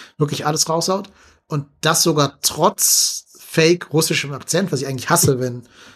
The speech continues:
SchauspielerInnen einen schlechten Akzent machen, den sie selber nicht, äh, ursprünglich sprechen.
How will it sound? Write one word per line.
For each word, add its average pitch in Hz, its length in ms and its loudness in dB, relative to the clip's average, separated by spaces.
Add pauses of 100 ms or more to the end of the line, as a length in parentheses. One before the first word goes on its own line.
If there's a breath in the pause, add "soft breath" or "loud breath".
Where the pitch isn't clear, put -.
SchauspielerInnen 135 920 -2 (300 soft breath)
einen 131 340 -2
schlechten - 460 0
Akzent 123 340 -2
machen, 120 160 -4
den 120 140 -2
sie 120 80 -6
selber 127 260 -2
nicht, - 400 -8
äh, 110 280 -6 (640)
ursprünglich 139 640 0
sprechen. 151 500 -2